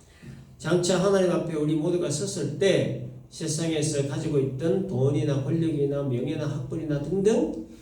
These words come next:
이런 것들은 하나님 앞에 아무런 자랑거리가 되지 않는다는 것.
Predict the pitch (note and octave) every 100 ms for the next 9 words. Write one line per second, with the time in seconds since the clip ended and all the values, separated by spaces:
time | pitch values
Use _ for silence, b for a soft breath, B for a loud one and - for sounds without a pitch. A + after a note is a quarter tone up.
0 | B - B2+ B2+ B2+ B2+ B2+ B2+ B2+ C#3
1 | C#3+ C#3+ - D3+ D#3 A#3+ D4+ E4 E4+ F4
2 | F4 B3+ A3+ G#3 G3 F3+ F3 D#3+ D3 C#3
3 | B2 C#3+ D3+ A#2+ A2+ -